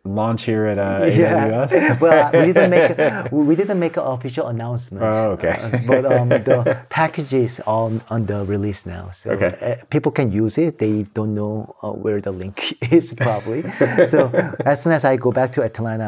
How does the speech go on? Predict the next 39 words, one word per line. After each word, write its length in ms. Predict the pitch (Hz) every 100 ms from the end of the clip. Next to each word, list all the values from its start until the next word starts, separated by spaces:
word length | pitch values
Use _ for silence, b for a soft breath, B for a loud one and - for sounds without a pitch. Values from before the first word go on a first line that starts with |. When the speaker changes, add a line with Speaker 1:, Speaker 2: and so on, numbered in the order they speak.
| 101
Speaker 2:
I'm 80 | 104
gonna 280 | 104 104 98
actually 220 | 98 101
try 160 | 98 104
to 280 | 101 101 -
make 280 | 101 95 -
a 380 | 95 92 101 - - 104
big 160 | 113
announcement 560 | 101 98 98 - 92 90 90
about 220 | 87 92
this. 300 | - 98 -
Speaker 1:
Okay. 240 | 90 85 95
Speaker 2:
But, 200 | 117 131
um, 300 | 127 120 120 120 B
yeah, 300 | 139 151 123
so 280 | 113 - 151
we 120 | 127
have 160 | 143 170
S 200 | 135 -
D 140 | - 123
K, 440 | - 104 120 156
um, 240 | - 120 113
that 180 | 113 117
provides 460 | 135 131 131 123
you 80 | 127
abstract 460 | 107 98 - 101 95
classes, 600 | 85 - - 90 - - _
basically. 560 | 104 98 - 98 95 98
Speaker 1:
Okay. 220 | 98 87 B B
Speaker 2:
So 280 | - 135 131
there's, 380 | - 120 127 123
uh, 260 | - 127 127
uh, 160 | 117 117 113
as 80 | 113
a 40 |
matter 160 | 117 107
of 60 |
fact, 220 | - 104
there's 220 | - 101